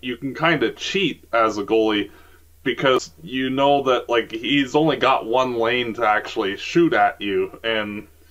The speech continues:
you know, you can pretty much cover that whole section,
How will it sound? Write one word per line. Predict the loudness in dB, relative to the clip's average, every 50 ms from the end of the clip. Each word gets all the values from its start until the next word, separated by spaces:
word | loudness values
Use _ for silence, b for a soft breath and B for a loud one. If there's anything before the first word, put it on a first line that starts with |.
| b b b b b b
you | -4 -2 0
know, | 0
you | 0 0 -2 -4
can | -4 -6 -8
pretty | -2 0 0 0 2
much | 2 2 0 0 -2
cover | -2 -2 0 0 0 0
that | 0 0 0 0
whole | -2 0 0 0
section, | -2 0 0 0 0 0 -4 -6 -6 -6 -4 -6 -8 -10